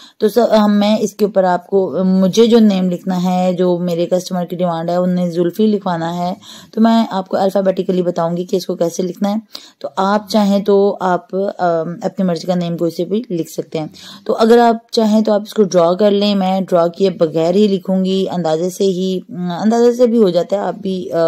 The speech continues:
अगर चाहें तो इसको अंदाजे से बना सकते हैं।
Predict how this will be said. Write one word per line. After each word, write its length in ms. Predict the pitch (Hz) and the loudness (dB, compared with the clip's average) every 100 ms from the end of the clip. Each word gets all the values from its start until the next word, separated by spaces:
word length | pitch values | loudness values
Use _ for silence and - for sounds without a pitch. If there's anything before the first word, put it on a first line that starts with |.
| 160 156 | 0 -2
अगर 460 | 170 160 160 160 165 | -4 -4 -2 -2 -4
चाहें 300 | 180 170 170 | -4 -8 -6
तो 200 | 185 - - - - - | -8 -8 -16 -20 -20 -10
इसको 160 | - | -4
अंदाजे 280 | 190 170 175 | 0 2 2
से 180 | 175 214 | 0 0
बना 300 | 196 170 160 | 2 0 -2
सकते 300 | 165 - 156 | -6 -8 -8
हैं। 400 | 151 - - | -8 -12 -20